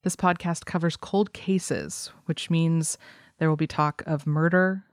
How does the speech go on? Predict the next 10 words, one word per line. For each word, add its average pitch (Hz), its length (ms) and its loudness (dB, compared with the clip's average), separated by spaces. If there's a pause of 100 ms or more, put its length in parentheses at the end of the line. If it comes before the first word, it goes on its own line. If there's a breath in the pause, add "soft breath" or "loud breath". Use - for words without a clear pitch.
(120)
suicide, 170 920 0
missing 160 360 0
persons, 165 720 -2
mental 160 360 0
illness, 165 540 0 (320 loud breath)
and 151 100 2
many 165 240 4
other 160 240 2
sensitive 156 480 -2
subjects 139 720 -4